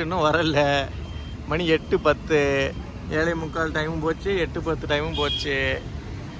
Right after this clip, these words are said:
எஸ் எம் எஸ் கூட அங்க பாருங்க, அவங்க சொல்லிட்டே ஏறுறாங்க, "ஏழு மணிக்கு டைம் போட்டு இத்தனை மணிக்கு வரீங்களேண்ணா." அவங்க ஏழு மணிக்கு வந்துட்டு எட்டு பத்து,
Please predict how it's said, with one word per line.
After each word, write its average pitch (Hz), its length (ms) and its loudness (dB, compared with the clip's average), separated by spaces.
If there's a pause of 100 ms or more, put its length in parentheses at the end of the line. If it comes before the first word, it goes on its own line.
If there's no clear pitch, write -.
(520)
எஸ் 156 180 4
எம் 208 120 6
எஸ் 185 180 2
கூட 202 180 10
அங்க 190 220 6
பாருங்க, 170 260 6
அவங்க 175 200 2 (100)
சொல்லிட்டே 190 280 6
ஏறுறாங்க, 170 300 4 (140)
"ஏழு 180 180 4
மணிக்கு 208 260 2
டைம் 196 200 4
போட்டு 190 200 2
இத்தனை 180 180 -2
மணிக்கு 180 200 0
வரீங்களேண்ணா." 160 400 0 (160)
அவங்க 170 260 0 (2000)
ஏழு 220 220 6
மணிக்கு 233 280 0
வந்துட்டு 240 240 0 (100)
எட்டு 240 220 -8
பத்து, 226 320 0